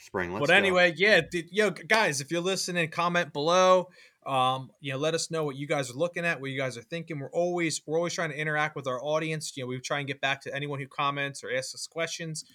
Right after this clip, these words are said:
Speaker 2: Um, but yeah, man, W S O P twenty twenty-four, it's coming, baby. Can't wait to see the structures. That's, that's really the crux of,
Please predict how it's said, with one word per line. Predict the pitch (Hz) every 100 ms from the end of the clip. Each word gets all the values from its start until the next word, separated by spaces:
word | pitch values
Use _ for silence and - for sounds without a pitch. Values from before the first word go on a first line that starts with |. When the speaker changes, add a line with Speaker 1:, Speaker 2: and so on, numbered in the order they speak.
| _ _ _ -
Speaker 2:
Um, | 127 127 123 123 _ _ -
but | 135
yeah, | 156 180
man, | 170 156
W | 156 143 156
S | 160
O | 170
P | - 202 190
twenty | - 160 160
twenty-four, | - 170 160 - 185 196 180
it's | 151 -
coming, | - 190 175 139
baby. | 143 147 147 139
Can't | - 175
wait | 208
to | 202
see | -
the | 185
structures. | - 202 196 - 135
That's, | 156 170 -
that's | 180 180 165
really | 175 175
the | 147 147
crux | - 175 -
of, | 135